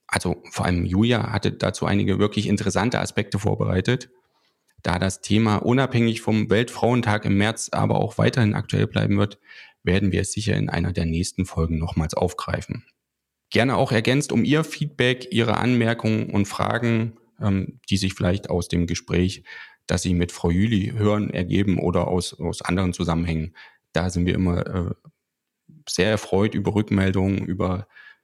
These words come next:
äh, Kritik, Anmerkungen, Fragen. Also gerne zusenden über unsere Mail, äh, trashtalk at euvid punkt de oder über unser LinkedIn-Portal. Und apropos Vorbereitung, äh,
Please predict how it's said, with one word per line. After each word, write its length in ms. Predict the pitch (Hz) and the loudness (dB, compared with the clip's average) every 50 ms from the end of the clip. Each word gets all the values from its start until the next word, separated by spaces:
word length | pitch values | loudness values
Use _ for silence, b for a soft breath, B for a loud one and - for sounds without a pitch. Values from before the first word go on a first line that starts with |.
| B B _ | B B _
äh, 260 | - 101 95 87 85 87 | -4 0 0 0 0 -2
Kritik, 540 | - - - 90 - - 92 - - - - | -4 -4 -6 -4 -2 -2 -4 -4 -4 -8 -6
Anmerkungen, 600 | - 90 92 87 85 85 85 - 85 82 80 90 | -2 0 2 2 2 0 0 0 0 -2 -2 -2
Fragen. 440 | - - - 82 80 80 78 - - | -6 -8 -4 -2 -2 -2 -2 -2 -2
Also 320 | - 85 85 82 87 - _ _ _ - | -2 -2 -2 -4 -6 -8 _ _ _ -2
gerne 300 | 92 95 104 104 101 - | 0 2 2 2 0 0
zusenden 640 | - - 117 117 113 98 95 98 98 - - 90 90 | 0 0 2 2 4 4 2 2 0 0 0 0 0
über 220 | - 92 92 90 | 0 0 0 0
unsere 260 | 87 90 90 - 87 | 0 0 0 0 0
Mail, 360 | 90 92 95 104 110 107 104 - | 0 2 2 2 2 0 0 -2
äh, 180 | - - - | -6 -8 -8
trashtalk 600 | - - - 90 90 - - - 92 87 87 - | -6 -2 -2 0 0 0 -2 -2 -2 -2 -2 -2
at 180 | - 92 - - | -4 -4 -4 -2
euvid 360 | 87 87 85 87 90 90 - | -2 -2 0 -2 -4 -6 -6
punkt 40 | - | -6
de 400 | 95 90 87 90 92 87 92 90 _ _ _ _ _ _ _ _ _ _ _ _ _ - | -6 -4 -2 -2 -2 -2 -2 -4 _ _ _ _ _ _ _ _ _ _ _ _ _ -2
oder 320 | 92 90 92 90 87 - | 0 0 2 2 2 0
über 300 | - - 78 85 82 - | -2 -4 -4 -2 -2 -2
unser 460 | - 85 80 - - 82 87 - - _ _ _ - | 0 -2 -2 -2 -2 -2 -4 -4 -8 _ _ _ -6
LinkedIn-Portal. 1200 | - 87 90 95 95 - - 95 110 123 120 - - 82 - - - - - - - - 104 104 _ _ _ _ _ _ _ _ _ _ _ _ _ _ - | -2 0 0 0 0 -2 0 0 0 0 0 -2 -6 -6 -6 -6 -6 -4 -4 -6 -8 -8 -16 -18 _ _ _ _ _ _ _ _ _ _ _ _ _ _ 0
Und 360 | - 120 113 104 101 104 - | 2 4 4 4 2 0 0
apropos 520 | 113 120 120 127 120 - - 113 110 107 | -2 0 0 0 -2 0 2 0 0 0
Vorbereitung, 680 | - - 117 139 170 160 123 123 131 147 - 151 160 151 - B B B B B B B B B B B - | 0 2 0 2 2 2 0 0 0 2 2 2 2 0 -2 B B B B B B B B B B B -2
äh, 320 | - 101 92 95 92 92 | -2 0 0 0 0 -2